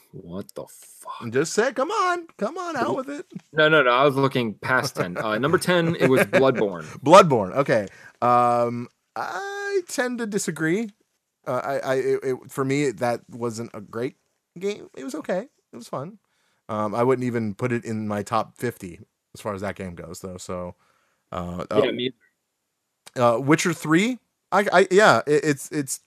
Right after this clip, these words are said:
Speaker 2: supposed to be a great game. I'm not a big fan, but I'm, I, I, I know how, what people think about the game. I know, riveting <laughs> stuff, right?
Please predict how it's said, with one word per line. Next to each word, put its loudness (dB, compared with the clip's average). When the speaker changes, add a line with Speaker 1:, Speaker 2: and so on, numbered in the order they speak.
Speaker 2:
supposed 2
to -6
be 4
a -2
great 6
game. 2
I'm 0
not 0
a -4
big -6
fan, -6
but 0
I'm, -2
I, -8
I, -6
I -4
know 0
how, -4
what -4
people -8
think -8
about -12
the -18
game. -18
I -2
know, 0
riveting -2
<laughs> -
stuff, -10
right? -10